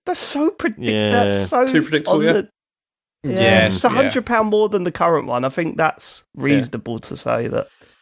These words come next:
Speaker 3: All right. Um, okay, a new two D Mario platformer will release this year after the Mario film.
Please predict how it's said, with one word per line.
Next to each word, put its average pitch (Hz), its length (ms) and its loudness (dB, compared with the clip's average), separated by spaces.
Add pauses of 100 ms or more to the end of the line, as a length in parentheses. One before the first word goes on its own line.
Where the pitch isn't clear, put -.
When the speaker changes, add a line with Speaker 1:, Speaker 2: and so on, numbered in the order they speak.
(140)
Speaker 3:
All 151 80 0
right. 135 180 2 (100)
Um, 160 560 2 (460)
okay, 151 400 0
a 139 60 2
new 180 360 -2 (140)
two 190 300 -4
D 156 260 -2
Mario 139 480 0
platformer 120 800 -4 (120)
will 135 160 0
release 131 420 0
this 156 260 0
year 120 360 2 (160)
after 123 280 0
the 117 380 -2
Mario 120 260 4
film. 107 280 0